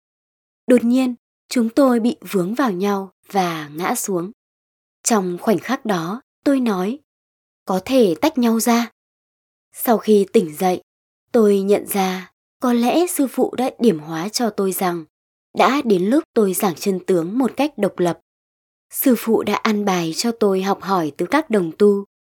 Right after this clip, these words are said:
nhưng bây giờ đã đến lúc tôi bước đi trên con đường phù hợp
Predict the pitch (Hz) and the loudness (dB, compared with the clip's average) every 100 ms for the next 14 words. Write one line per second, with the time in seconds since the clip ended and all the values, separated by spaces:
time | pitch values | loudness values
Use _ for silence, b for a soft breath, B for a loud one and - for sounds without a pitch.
0 | _ _ 240 220 202 190 190 175 180 170 | _ _ 2 4 4 0 0 0 0 0
1 | 156 214 226 175 185 285 320 _ _ _ | 0 0 0 0 2 0 0 _ _ _
2 | - 226 202 185 - 311 311 220 220 226 | -2 2 2 0 2 0 2 0 0 -2
3 | 269 262 - 254 220 185 156 - 208 170 | -2 -2 -2 0 0 0 -2 -4 -2 -2
4 | 165 | -4